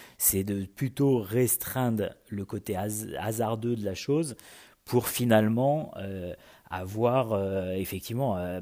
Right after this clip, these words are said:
plus d'assurance et je me mets derrière la balle, je suis aligné dans la bonne direction, j'ai quand même plus de chances d'aller, euh, dans la, d'aller dans, dans la direction souhaitée, quoi. Donc ça, c'est les intérêts par rapport à, à un bon alignement.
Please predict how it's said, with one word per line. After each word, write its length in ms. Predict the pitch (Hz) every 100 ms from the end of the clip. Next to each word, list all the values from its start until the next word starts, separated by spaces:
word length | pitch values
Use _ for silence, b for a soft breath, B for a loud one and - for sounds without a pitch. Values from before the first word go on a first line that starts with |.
| -
plus 200 | - 110
d'assurance 580 | 107 - 113 127 151 -
et 200 | 98 95
je 80 | 92
me 180 | 95 92
mets 140 | 110
derrière 280 | 110 101 98
la 100 | 98
balle, 180 | 135 147
je 60 |
suis 120 | -
aligné 260 | 101 104 107
dans 60 | 101
la 60 |
bonne 160 | 98 98
direction, 380 | 98 92 - 139
j'ai 140 | 101
quand 120 | 101
même 100 | 101
plus 220 | 98 123
de 100 | 107
chances 240 | 107 127 110
d'aller, 320 | 95 101 120
euh, 80 | - B B B B
dans 280 | 92 98 101
la, 160 | 101
d'aller 420 | 98 107 110 98 117
dans, 260 | 95 87
dans 140 | 90 90
la 80 |
direction 380 | 92 98 131 -
souhaitée, 320 | - 95 -
quoi. 140 | - - _ - B B B
Donc 120 | 123
ça, 120 | 185
c'est 100 | 185
les 140 | 170 147
intérêts 360 | 143 139 143
par 120 | 151
rapport 260 | 104 95 110
à, 200 | 101 95
à 120 | 90
un 140 | 101 98
bon 180 | 104
alignement. 480 | 104 101 104 104 175